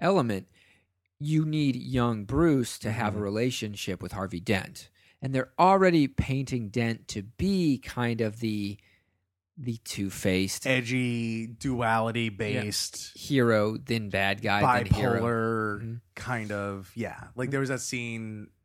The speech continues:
Speaker 2: where he was telling Lovecraft that, "Yeah, we have a witness, so, you know, fucking get ready, bub."
Speaker 1: Yeah.
Speaker 2: And, like, he at one point sort of snaps.
Speaker 1: Yep.
Speaker 2: And it's like, "I,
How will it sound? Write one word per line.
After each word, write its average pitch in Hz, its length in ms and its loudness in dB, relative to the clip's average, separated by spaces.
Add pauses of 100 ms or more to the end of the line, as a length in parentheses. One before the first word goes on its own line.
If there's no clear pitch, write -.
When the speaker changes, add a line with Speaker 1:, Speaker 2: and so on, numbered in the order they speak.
(340)
Speaker 2:
where 110 420 0
he 110 220 -6
was 101 520 -6 (440)
telling 123 680 2
Lovecraft 117 640 2
that, 101 300 -2
"Yeah, 113 160 2
we 113 100 0
have 110 200 2
a 107 60 4
witness, 107 440 0
so, 104 340 2
you 107 180 4
know, 95 220 2
fucking 104 720 0
get 117 260 0
ready, 117 280 4
bub." 101 400 4 (160)
Speaker 1:
Yeah. 113 220 -4 (200)
Speaker 2:
And, 110 420 -2
like, 104 200 -8 (520)
he 104 280 -16 (300)
at 110 100 -6
one 107 180 -2
point 107 240 -2
sort 104 120 -6
of 95 80 -4
snaps. - 800 0
Speaker 1:
Yep. 113 320 0
Speaker 2:
And 190 80 -2
it's 202 80 2
like, 226 140 0
"I, 113 60 -10